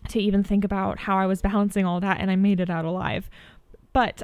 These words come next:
I did learn a lot, like I said, and if you're struggling to, to conquer your busy schedule, these are my tips on how to improve your time management skills and keep your sanity at the same time, because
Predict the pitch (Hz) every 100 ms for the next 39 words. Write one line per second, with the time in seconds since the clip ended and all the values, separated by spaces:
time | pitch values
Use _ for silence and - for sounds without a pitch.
0 | - 208 233 254 320 330 269 202 - 214
1 | 247 - 226 233 233 - - - 208 208
2 | 202 196 185 247 285 226 214 214 214 262
3 | 320 - 214 208 - - - - - 226
4 | - 196 196 185 175 214 214 180 180 -
5 | 180 196 254 370 - - - 277 247 233
6 | 220 220 - 311 - - - 226 214 -
7 | 208 202 208 208 196 - 285 277 285 226
8 | 214 202 196 202 202 - - 185 185 185
9 | - 196 185 185 - 226 - 285 - -
10 | 202 180 190 - 180 - - - - -
11 | - - - 196 190 175 -